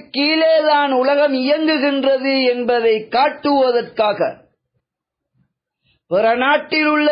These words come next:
சொத்து சுகங்களை சுவீகரிப்பதற்காக, உலகிலே அத்தனை அநியாயங்களையும் செய்து கொண்டு, மனித இரத்தங்களை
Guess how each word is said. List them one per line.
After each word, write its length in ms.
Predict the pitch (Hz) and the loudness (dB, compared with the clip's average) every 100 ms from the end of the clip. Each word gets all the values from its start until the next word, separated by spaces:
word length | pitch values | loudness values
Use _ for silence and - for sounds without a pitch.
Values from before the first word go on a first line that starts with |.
| 269 | 0
சொத்து 420 | 254 247 - 320 | -2 -4 -4 -4
சுகங்களை 760 | 302 285 294 294 294 285 277 269 254 | -2 0 2 2 0 2 2 0 -2
சுவீகரிப்பதற்காக, 1500 | 247 277 330 359 330 311 285 - 262 247 240 - 226 214 175 - - _ _ _ _ _ _ _ _ _ _ _ _ | -4 0 0 2 2 0 -2 -4 -2 -2 -4 -2 -2 0 -2 -4 -10 _ _ _ _ _ _ _ _ _ _ _ _
உலகிலே 600 | 160 226 254 277 285 294 302 254 | -2 0 0 -2 0 2 2 0
அத்தனை 680 | 220 - - 285 294 294 302 294 | -2 -6 -4 -2 0 0 0 -2
அநியாயங்களையும் 1300 | 240 254 285 294 294 294 294 277 285 277 277 262 262 247 | -2 -2 -2 0 0 0 0 0 2 2 0 0 -2 -4
செய்து 360 | 240 254 254 254 | -4 -2 -2 0
கொண்டு, 340 | 233 226 175 - _ _ _ _ _ _ _ _ _ _ _ _ | 0 -2 -6 -10 _ _ _ _ _ _ _ _ _ _ _ _
மனித 480 | 160 208 262 285 294 285 - - _ _ _ _ - | -4 -2 0 0 0 -2 -4 -14 _ _ _ _ -4
இரத்தங்களை 1000 | 202 247 294 285 320 302 294 294 285 277 | 0 2 0 -2 -2 0 0 0 2 0